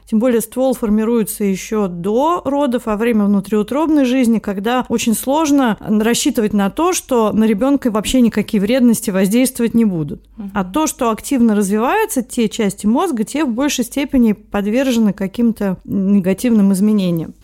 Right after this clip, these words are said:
Speaker 2: Да, кора, она уже начинает развиваться в более старшем возрасте, и некоторые отделы корковых структур, они могут вообще только к двадцати одному году, да, дозревать, например, лобные отделы окончательно миелинизацию проходят. И когда мы говорим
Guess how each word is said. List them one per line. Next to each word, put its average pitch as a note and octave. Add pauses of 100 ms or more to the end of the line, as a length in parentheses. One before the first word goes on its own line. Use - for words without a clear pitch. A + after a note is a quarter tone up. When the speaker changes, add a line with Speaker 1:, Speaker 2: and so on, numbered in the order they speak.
(140)
Speaker 2:
Да, F#3
кора, F3+
она F#3
уже E3+
начинает E3
развиваться D#3+
в D3
более D#3
старшем F#3+
возрасте, E3 (320)
и F3+
некоторые F3+
отделы E3+
корковых D3+
структур, -
они D3
могут E3+
вообще D3+
только -
к D#3
двадцати D3
одному D3
году, C#3
да, C#3+
дозревать, D#3
например, D3
лобные D3
отделы C3+
окончательно D3
миелинизацию C#3+
проходят. C#3
И F3+
когда E3+
мы F3+
говорим E3+